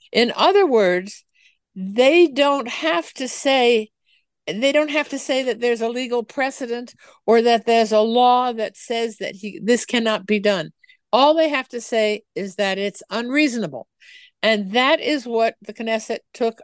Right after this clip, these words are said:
a vote on. They took three votes. And in the Knesset, you have to take three votes to pass a bill.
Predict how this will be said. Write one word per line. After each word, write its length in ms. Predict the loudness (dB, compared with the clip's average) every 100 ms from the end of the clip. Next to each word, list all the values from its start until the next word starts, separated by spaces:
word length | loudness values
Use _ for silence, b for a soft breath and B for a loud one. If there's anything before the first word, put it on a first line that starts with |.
| -4
a 80 | 0
vote 300 | 4 4 2
on. 220 | -2 -4
They 120 | -8
took 220 | -6 -10 -10
three 300 | 0 2 4
votes. 300 | 4 2 0
And 180 | -4 -4 B -4
in 140 | 0
the 80 | 0
Knesset, 400 | 2 2 2 0
you 100 | 0
have 180 | 0 -2
to 80 | -4
take 240 | -4 -4 -6
three 200 | -4 -2
votes 300 | -2 -4 -6
to 100 | -8
pass 300 | -6 -6 -6
a 40 |
bill. 260 | -8 -8 -10